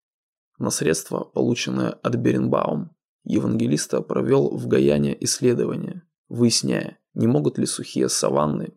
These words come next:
представлять собой барьер для передвижения животных, тем самым способствуя появлению новых видов, не только среди тараканов, но и во всей флоре и фауне Южной Америки.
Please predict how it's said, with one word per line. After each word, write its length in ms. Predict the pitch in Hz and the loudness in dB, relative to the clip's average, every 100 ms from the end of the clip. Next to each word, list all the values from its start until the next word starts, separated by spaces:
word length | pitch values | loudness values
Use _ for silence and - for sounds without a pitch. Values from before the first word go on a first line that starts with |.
| - | -6
представлять 540 | - - - 64 73 | -4 -4 -4 0 0
собой 340 | - - - - | 0 0 2 2
барьер 480 | - 67 71 71 - | 2 2 2 2 -2
для 180 | 127 131 | -4 -2
передвижения 720 | - - 135 123 131 127 120 | -2 -2 -2 0 0 0 0
животных, 720 | 123 117 - - - - _ _ _ _ | -2 0 -2 -4 -10 -14 _ _ _ _
тем 180 | - - | -8 -4
самым 500 | - - 76 - - | -2 0 0 -2 -6
способствуя 680 | - - - 62 - - - | -14 -6 -2 0 -2 -4 -2
появлению 640 | - 62 62 127 143 98 127 | 0 0 2 4 2 2 2
новых 400 | 123 127 120 - | 2 2 0 -4
видов, 400 | - - - _ _ _ - | -4 -4 -8 _ _ _ -6
не 120 | 120 | -4
только 300 | - 160 - | 0 0 0
среди 300 | - 135 123 | -4 -2 -2
тараканов, 720 | 123 - - - - - _ _ _ _ _ - | -2 -4 -4 -4 -4 -8 _ _ _ _ _ -2
но 120 | 113 | 0
и 60 | 113 | 2
во 120 | 113 | 0
всей 280 | - 78 73 | 0 0 0
флоре 380 | - 71 - | 2 2 2
и 160 | - - | -2 -6
фауне 520 | - 67 71 65 60 | -4 0 0 0 0
Южной 340 | 123 120 123 - | 0 0 -2 -2
Америки. 540 | 123 110 - - | -2 -2 -6 -10